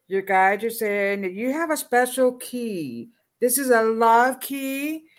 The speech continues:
that only you have, and you can spread love to everybody. So you're gonna help lots of people because you're here for a reason. So here and now, you're here. You're one of the love childs that are here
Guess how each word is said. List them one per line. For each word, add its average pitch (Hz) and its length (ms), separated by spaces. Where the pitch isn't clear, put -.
that 220 480
only 247 280
you 262 340
have, 196 760
and 208 380
you 262 300
can 285 180
spread 240 420
love 240 460
to 220 200
everybody. 208 680
So 202 140
you're 262 160
gonna 370 320
help 294 300
lots 254 720
of 247 200
people 269 520
because 220 280
you're 262 140
here 285 320
for 262 320
a 220 40
reason. 208 540
So 190 340
here 247 320
and 302 100
now, 240 300
you're 226 240
here. 294 580
You're 240 220
one 247 160
of 240 140
the 226 100
love 247 480
childs 202 640
that 190 160
are 190 140
here 285 600